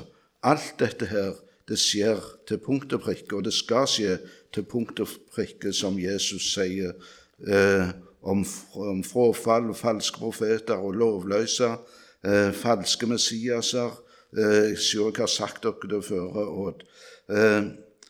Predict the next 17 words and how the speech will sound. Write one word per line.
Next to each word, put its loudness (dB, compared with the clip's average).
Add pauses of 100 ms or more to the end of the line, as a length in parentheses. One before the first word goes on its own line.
(140)
men -2
Jesus 0
sier 2
også -2
at, -4
eh, 6 (1200)
eh, 2
i 0
Matteus 2
tjuefire, 0
fra -2 (220)
vers -2
fjorten -6
til 0
femten, -2
at, -2
eh, 4